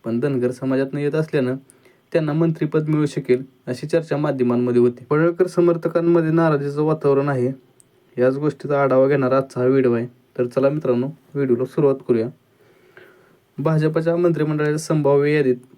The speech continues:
पण त्यांचं नाव शेवटच्या दिवसापर्यंत होतं, मात्र ज्या दिवशी मंत्रिमंडळ स्थापन झालं त्यात मात्र त्यांचं नाव नव्हतं किंवा त्यांना संधी मिळाली नाही. याच कारणामुळे समाजातून तीव्र भूमिका उमटत आहेत.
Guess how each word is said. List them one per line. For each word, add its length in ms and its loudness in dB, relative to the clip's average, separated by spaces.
पण 100 -4
त्यांचं 320 -2
नाव 180 0
शेवटच्या 420 0
दिवसापर्यंत 520 -4
होतं, 280 -2
मात्र 240 -6
ज्या 200 0
दिवशी 280 -6
मंत्रिमंडळ 560 -2
स्थापन 400 -2
झालं 260 -2
त्यात 180 -2
मात्र 280 -2
त्यांचं 340 -4
नाव 120 -4
नव्हतं 320 -6
किंवा 200 0
त्यांना 220 -2
संधी 300 2
मिळाली 300 0
नाही. 120 -2
याच 220 -4
कारणामुळे 500 -2
समाजातून 580 -4
तीव्र 320 -2
भूमिका 380 -2
उमटत 520 -4
आहेत. 280 2